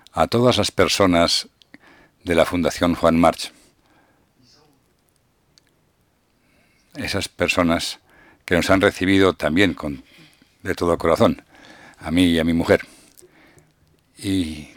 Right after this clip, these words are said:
también por el apoyo que hemos recibido durante un largo tiempo para poder estructurar esta exposición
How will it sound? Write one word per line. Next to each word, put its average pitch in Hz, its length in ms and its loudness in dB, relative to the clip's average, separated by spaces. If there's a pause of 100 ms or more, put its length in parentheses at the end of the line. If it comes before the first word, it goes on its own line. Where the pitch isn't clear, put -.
(120)
también 82 400 -2
por 76 180 -2
el 71 320 -4 (320)
apoyo 85 680 2 (100)
que 82 140 0
hemos 73 240 0
recibido 78 580 0 (1040)
durante 78 920 -6 (960)
un 82 500 -2 (540)
largo 90 480 2
tiempo 80 340 -2
para 76 240 0
poder 80 260 -4
estructurar 82 560 0
esta 80 300 0
exposición 80 640 -2